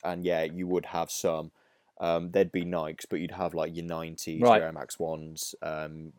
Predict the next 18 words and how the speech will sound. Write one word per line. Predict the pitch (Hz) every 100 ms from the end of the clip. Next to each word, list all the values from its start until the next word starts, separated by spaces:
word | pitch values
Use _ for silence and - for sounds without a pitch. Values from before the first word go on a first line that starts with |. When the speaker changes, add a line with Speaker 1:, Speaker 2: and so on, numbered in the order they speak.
| -
Speaker 1:
your | 82
ninety-fives, | 80 64 - 78 76 78 78 - - - - _
um, | 78 80
your | 80
T | - 87
N, | 85 82 80
stuff | - -
like | 82
that. | 82 80 87
There | 90
wouldn't | 101 110
be | 107 98
any | 92
Jordan. | 87 90 87 76 - _ _ _ _
And | - 92
so | 90 104 98
when | 92 98 98
I | 92 98 95